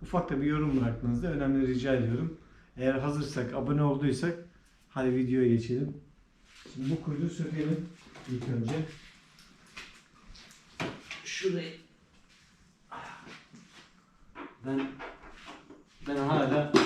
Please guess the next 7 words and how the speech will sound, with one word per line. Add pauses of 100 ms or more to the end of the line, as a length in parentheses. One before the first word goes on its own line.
(520)
şeyde
kalmışım, (100)
M
T
yedide
kalmışım. (880)
Evet.